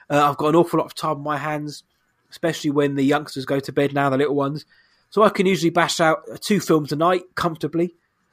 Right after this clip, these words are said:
uh, and still get to bed at a decent time. So I've basically just been indulging in that. But I was just looking at your New Year's resolution of reading more books, and I'm thinking, "Do you know what? That's actually an attainable resolution," 'cause most people say, "I'm gonna go to the gym,"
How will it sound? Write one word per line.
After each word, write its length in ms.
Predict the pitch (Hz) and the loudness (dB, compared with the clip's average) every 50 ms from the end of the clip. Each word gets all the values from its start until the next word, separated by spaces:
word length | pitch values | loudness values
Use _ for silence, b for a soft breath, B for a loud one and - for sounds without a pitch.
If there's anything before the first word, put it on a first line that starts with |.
| _ _ _ | _ _ _
uh, 200 | - 139 135 98 131 | -8 -6 -4 -4 -4
and 100 | 135 120 | -6 -6
still 220 | - - 160 143 | -2 0 0 2
get 160 | 139 143 143 | 2 0 -2
to 80 | - 135 | -2 -2
bed 160 | 143 139 135 | -2 0 0
at 80 | 139 131 | -2 -2
a 40 | |
decent 440 | 120 - 151 147 123 - 139 135 131 | -2 -2 -2 -2 -2 -4 -10 -12 -10
time. 360 | - 143 139 143 147 147 147 - _ _ _ _ _ _ 143 | -8 -6 -4 -4 -4 -6 -8 -12 _ _ _ _ _ _ -18
So 540 | - - - 143 139 139 139 139 147 - _ _ _ | -12 -10 -8 -6 -4 -2 -2 -2 -4 -4 _ _ _
I've 160 | - 208 220 | -8 -6 -6
basically 340 | - 320 294 - - 156 151 | -6 -6 -8 -6 -8 -8 -6
just 160 | 147 147 - | -6 -6 -4
been 120 | - 143 135 | -4 -4 -4
indulging 500 | 135 123 - 143 143 139 135 143 131 127 | -2 -2 0 0 0 0 -2 -4 -6 -6
in 120 | 135 131 | -6 -6
that. 240 | 143 175 175 127 - b b b b b b b b | -4 -4 -6 -6 -8 b b b b b b b b
But 300 | - 151 151 151 180 - b b b b b - | 4 4 6 6 4 2 b b b b b 0
I 60 | - | 2
was 140 | 170 175 - | 2 2 0
just 100 | 233 247 | -2 -4
looking 220 | 277 220 214 175 | -4 -2 0 0
at 80 | 160 143 | 0 2
your 180 | 156 160 160 160 | 4 4 4 4
New 140 | 160 170 | 6 4
Year's 240 | 165 165 160 156 143 | 4 6 6 4 4
resolution 440 | 156 143 - 151 170 - - - 156 | 0 -4 0 2 2 2 2 0 -2
of 120 | 135 127 | -2 2
reading 260 | 147 165 175 156 143 143 | 4 4 4 4 4 2
more 140 | 147 139 | 2 2
books, 400 | 135 - 202 202 - - - - | 4 4 4 4 4 2 -6 -8
and 80 | 143 143 | -6 -4
I'm 100 | 143 143 | -4 -4
thinking, 300 | - 196 185 - 170 151 | -4 -6 -4 -4 -4 -4
"Do 60 | 151 | -2
you 60 | 185 | 0
know 100 | 220 247 | 2 4
what? 120 | 175 - - | 4 6 6
That's 180 | 202 214 - | 6 6 6
actually 220 | 269 233 220 - 220 | 6 4 4 2 2
an 60 | 196 | 2
attainable 720 | 185 - - - 208 190 175 165 156 156 151 151 151 151 B B B B B | 0 0 0 2 4 4 4 4 4 4 4 4 4 2 B B B B B
resolution," 520 | - 165 165 - 160 160 165 165 - 156 131 | 4 4 6 6 6 8 6 6 6 4 -2
'cause 140 | 147 135 | -2 2
most 240 | 160 202 240 240 233 | 6 6 6 6 6
people 240 | - 170 - - 147 | 2 -2 -2 -4 -6
say, 380 | 127 - 151 139 143 147 143 b b b b - | -6 -2 -2 0 0 0 -2 b b b b -8
"I'm 120 | 196 190 | -4 -2
gonna 120 | 160 139 | -2 0
go 140 | 131 143 139 | 0 0 -2
to 120 | 123 - 127 | -2 -4 -6
the 80 | 127 | -8
gym," 360 | 120 - 208 170 117 98 104 | -4 -2 0 0 0 -2 -6